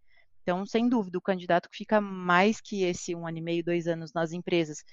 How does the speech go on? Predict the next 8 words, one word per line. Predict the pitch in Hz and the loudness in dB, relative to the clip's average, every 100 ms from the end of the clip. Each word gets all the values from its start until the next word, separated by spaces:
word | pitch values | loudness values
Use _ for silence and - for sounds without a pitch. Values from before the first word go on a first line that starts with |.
| - - - | -20 -16 -6
ele | 170 180 | 0 2
tem | 202 180 226 | 4 4 4
um, | 254 | 0
um, | 220 202 185 - | 0 -6 -6 -2
alguns | 170 175 185 | -2 -2 -8
pontos | - 170 170 175 | -6 -8 -2 -2
a | |
mais. | 175 165 170 294 - | 2 2 2 0 -4